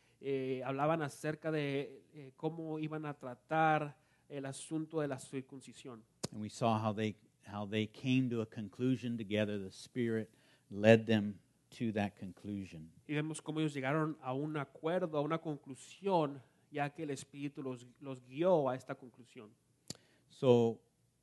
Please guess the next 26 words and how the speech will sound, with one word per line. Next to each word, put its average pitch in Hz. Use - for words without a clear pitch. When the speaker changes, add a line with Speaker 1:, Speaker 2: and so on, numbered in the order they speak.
Speaker 2:
I 127
would 120
say 123
that 117
as 107
we 107
look 135
at -
the 107
book 123
of 110
Acts, 120
that 113
the 104
Spirit 170
seems 139
to 120
work 123
more 131
through 135
community 131
and 120
not 131
primarily 131
just 120
through 110